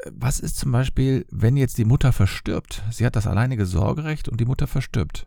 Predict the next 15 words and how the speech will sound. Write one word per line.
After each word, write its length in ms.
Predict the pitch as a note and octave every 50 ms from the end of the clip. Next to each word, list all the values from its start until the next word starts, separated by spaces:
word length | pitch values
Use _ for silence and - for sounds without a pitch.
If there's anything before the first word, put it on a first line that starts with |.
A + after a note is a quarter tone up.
| - - -
Wenn 420 | - G2 - A#2+ C#3 E3 F3 F3+
die 320 | E3 D#3 C#3 C3 A#2 - - -
Eltern 460 | F#2 A#2 C#3+ D3+ D#3 - C#3 A2+ F#2+
das 180 | E2+ F#2 F2+ -
gemeinsame 600 | - F#2 F#2+ G2+ G#2+ A#2+ C3 B2 B2+ B2 B2 A#2
Sorgerecht 460 | A2+ B2 B2+ C3+ - G2 F#2 F2 -
hatten, 180 | F2+ E2 F#2+ E2+
die 100 | G2+ -
unverheirateten 720 | D#3 F3+ E3+ - - G2 E2+ E2 D#2 D#2+ D#2+ - - -
Eltern, 300 | - - - - - -
und 200 | - - G2 G2
jetzt 160 | G#2 A2+ - -
verstirbt 580 | A#2 A2 - - - E3 F3+ F#3 - - - -
ein 220 | - - F2+ F2 -
Elternteil, 600 | - F2 F2 - F2+ E2 D#2+ - E2 D#2+ D#2+ -